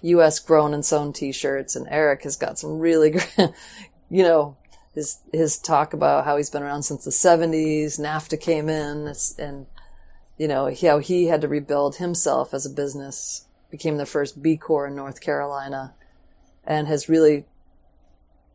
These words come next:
really tried to think about how to make a supply chain cleaner and support the farmer all the way through,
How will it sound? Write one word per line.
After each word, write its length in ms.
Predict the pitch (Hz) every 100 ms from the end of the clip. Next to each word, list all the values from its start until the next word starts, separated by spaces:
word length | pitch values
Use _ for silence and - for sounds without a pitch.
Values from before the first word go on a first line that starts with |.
| _ _ _
really 340 | 165 190 196
tried 220 | 175 196 156
to 80 |
think 240 | 151 160 151
about 200 | 135 -
how 220 | - 151
to 80 | 151
make 240 | 147 139
a 80 | 143
supply 400 | - 143 - 139
chain 320 | 139 156 143
cleaner 500 | 143 - 160 151 147
and 160 | 143 139
support 440 | - - 139 131
the 80 | 139
farmer 500 | - 135 139 139 135
all 160 | 143 151
the 80 |
way 140 | 147 139
through, 560 | 135 - 143 135 135